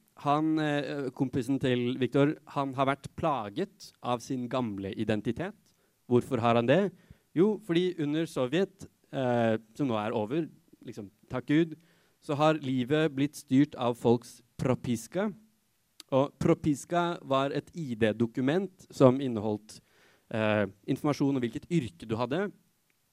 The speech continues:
hvor du kunne bo, eh, og hvilken etnisitet du var registrert som. Og, eh, til kontrast da,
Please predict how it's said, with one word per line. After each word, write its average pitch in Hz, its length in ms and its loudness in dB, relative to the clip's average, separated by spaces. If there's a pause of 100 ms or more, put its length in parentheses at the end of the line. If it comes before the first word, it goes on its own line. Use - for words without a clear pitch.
(100)
hvor 127 300 2
du 127 100 -4
kunne 131 240 -4
bo, 180 380 -4 (640)
eh, 113 340 0
og 131 180 4
hvilken 156 340 -2
etnisitet 170 880 0
du 131 80 0
var 107 180 4
registrert 113 720 -8
som. 113 260 -14 (600)
Og, 131 460 4 (160)
eh, 110 500 -2 (380)
til 143 180 -4
kontrast 147 520 -2
da, 123 160 4